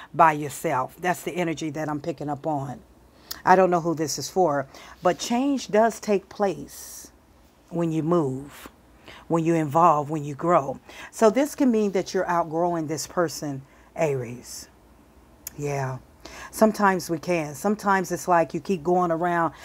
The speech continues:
the same merry-go-round, the same situation with the lover or the love of your life, or, or at least you thought it was, or this person, this situationship, however it resonates in your life. I don't know your life.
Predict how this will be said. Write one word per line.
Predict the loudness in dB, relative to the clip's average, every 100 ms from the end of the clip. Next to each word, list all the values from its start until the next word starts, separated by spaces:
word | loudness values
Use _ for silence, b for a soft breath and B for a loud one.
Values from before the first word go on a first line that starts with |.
| -16 -6
the | -6
same | 0 2 2 0 0
merry-go-round, | 2 2 2 2 2 2 2 2 0
the | -2
same | -4 -2 0 0 -2
situation | -2 -4 -2 0 2 2 -2 -4 -2
with | -2 -4 B B B
the | 2 4
lover | 8 6 6 4
or | 4 2
the | 0
love | 4 4 2
of | -6
your | -6
life, | 2 4 4 2 0
or, | 2 2 0 B B B
or | 4 4 2
at | 0 0
least | -2 -2
you | -8
thought | 2 8 8
it | 8 0
was, | 0 0 -4 -4
or | -2 -2
this | -4 -8
person, | -2 -2 -2 -4 -6
this | -8 -2
situationship, | -2 -2 -4 0 0 0 -6 -6 -8 -4 2 2 2 B B
however | 8 8 8 0 0
it | -2 -4
resonates | 0 -2 0 -2 -4 -4
in | -8 -2
your | 0
life. | 4 4 2
I | 0 0
don't | 0 -2
know | -4
your | -2 4
life. | 4 4